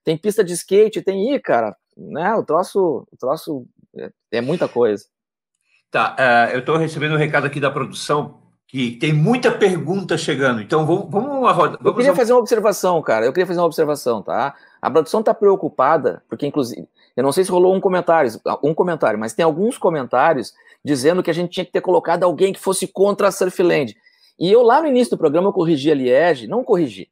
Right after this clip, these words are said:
Speaker 1: mas eu, eu fiz uma observação que é o seguinte, cara, a gente não vai ficar falando de Surfland hoje aqui, a gente vai falar de piscina de onda. Então, não faz sentido trazer alguém que,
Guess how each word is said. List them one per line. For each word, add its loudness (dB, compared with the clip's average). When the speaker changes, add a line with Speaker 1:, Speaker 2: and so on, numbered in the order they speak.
Speaker 1:
mas -4
eu, 2
eu 2
fiz -10
uma 2
observação -2
que -4
é -4
o -4
seguinte, -8
cara, 0
a -18
gente -8
não 0
vai 4
ficar -2
falando 0
de -10
Surfland -2
hoje -6
aqui, -18
a -10
gente -8
vai -8
falar 0
de -6
piscina -8
de -4
onda. 0
Então, 0
não 2
faz 2
sentido 0
trazer 2
alguém 2
que, -20